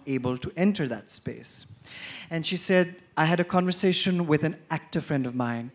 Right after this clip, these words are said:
who reminded me that so much of writing was acting."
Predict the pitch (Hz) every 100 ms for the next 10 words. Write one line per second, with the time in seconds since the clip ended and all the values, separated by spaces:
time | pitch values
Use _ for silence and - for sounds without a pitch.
0 | - - - - 170 170 175 190 190 151
1 | 151 143 131 139 - - - - 175 160
2 | - - 139 131 135 131 139 127 127 -
3 | 131 123 127 123 - 127 104